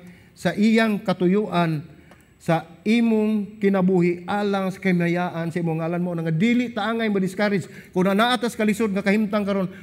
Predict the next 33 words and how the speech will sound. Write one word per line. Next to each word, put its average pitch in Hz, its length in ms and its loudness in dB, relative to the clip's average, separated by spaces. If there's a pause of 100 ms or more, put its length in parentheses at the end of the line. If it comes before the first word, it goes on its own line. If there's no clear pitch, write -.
(140)
kung 190 80 0
anaa 247 400 2
ta 214 160 -4
sa 208 80 0
kahimtang 202 560 0
nga - 320 -2
dili 240 320 2
nato 220 240 0
masabtan, 220 400 0
hinumdumi 220 880 0
nga 202 160 -2
ang 202 240 4
gahom 254 480 4 (160)
ug 185 160 0
ang 196 160 2
kaalam 233 480 2
sa 208 80 0
Dios 208 240 -2
labaw 220 320 2
sa 247 160 -2
tanang 233 240 -2
kaalam 220 400 0
nga 196 160 -4
atong 226 240 0
mahibaluan 202 560 0 (240)
nga 185 160 -2
aduna 254 320 0
siya'y 208 240 0
tumong 220 320 2
og 165 80 -4
tuyo 208 320 0
o - 80 -10
kayo 185 240 0